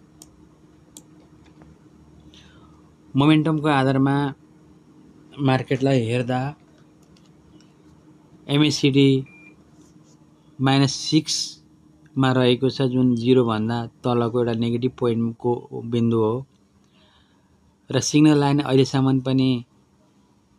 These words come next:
जिरो भन्दा माथि नै रहेको छ, हिस्टोग्राम नेगेटिभ छ, यसलाई राम्रो मान्न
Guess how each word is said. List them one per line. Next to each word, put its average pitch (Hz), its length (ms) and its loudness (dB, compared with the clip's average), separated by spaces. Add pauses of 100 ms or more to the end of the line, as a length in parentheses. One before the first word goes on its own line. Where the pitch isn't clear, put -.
जिरो 131 240 4
भन्दा 120 240 0
माथि 123 360 -2
नै 143 120 0
रहेको 120 380 -2
छ, 120 220 -8 (320)
हिस्टोग्राम 117 640 -2 (360)
नेगेटिभ 120 540 -2
छ, - 140 -12 (2500)
यसलाई 123 280 -2
राम्रो 113 280 -2
मान्न 113 280 -4